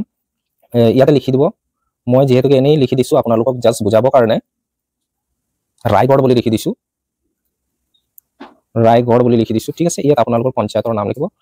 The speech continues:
ৰায়গড় গাঁও পঞ্চায়ত, গাঁও, গাঁও পঞ্চায়ত, গাঁও পঞ্চায়তৰ, গাঁও পঞ্চায়তৰ কেই নং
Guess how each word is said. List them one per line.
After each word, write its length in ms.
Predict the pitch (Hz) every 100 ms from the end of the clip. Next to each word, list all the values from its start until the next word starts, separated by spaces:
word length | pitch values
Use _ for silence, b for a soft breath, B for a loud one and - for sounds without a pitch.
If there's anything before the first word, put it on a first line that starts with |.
| _ -
ৰায়গড় 440 | 120 117 127 135 220 _ _ _ _ _ _ -
গাঁও 240 | 110 110
পঞ্চায়ত, 420 | 120 110 117 123 - _ _ _ _ _ _ _ _ _ _ _ _ _ _ _ _ _ _ _ _ _
গাঁও, 320 | 110 110 107 131 180 _ - - - - - _ _ _ _ _ _ _ _ - - - _ _ _ _ _ _ _ _ _ _ _ _ _ -
গাঁও 320 | 113 110 120 123
পঞ্চায়ত, 440 | 104 104 120 143 185 _ _ _ _ _ _
গাঁও 300 | 123 120 143 147
পঞ্চায়তৰ, 500 | 113 113 127 - 117 - _ _ _ _ _ _ _ _
গাঁও 140 | 120 135
পঞ্চায়তৰ 440 | 127 120 117 - 120 - _ _
কেই 100 | 160
নং 120 | 180